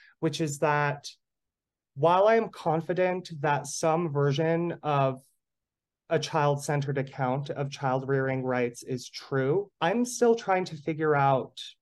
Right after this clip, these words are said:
what version of a child-centered account of child rearing rights I believe is true. Um, so the two sorts of accounts that seem like live possibilities that people have talked about in the literature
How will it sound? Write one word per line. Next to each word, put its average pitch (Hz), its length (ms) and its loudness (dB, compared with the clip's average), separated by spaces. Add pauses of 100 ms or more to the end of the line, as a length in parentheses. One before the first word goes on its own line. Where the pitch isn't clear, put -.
(200)
what 147 380 2 (120)
version 135 800 -2
of 143 140 -2
a 143 40 -2
child-centered 135 760 -2
account 123 320 -6
of 120 80 -8
child 120 280 -6
rearing 120 300 -6
rights 117 320 -4
I 127 80 -8
believe 123 340 -4
is 147 160 -4
true. 170 460 0 (560)
Um, 135 480 0 (540)
so 156 340 4
the 151 160 0
two 214 320 -4
sorts 180 300 -4
of 143 100 -2
accounts 139 680 0
that 143 220 0
seem 147 360 -2
like 127 320 0
live 131 420 -2
possibilities 127 960 -2
that 120 180 -6
people 139 300 -6
have 131 140 -8
talked 143 320 -4
about 127 320 -4
in 127 80 -6
the 123 80 -6
literature 131 800 -2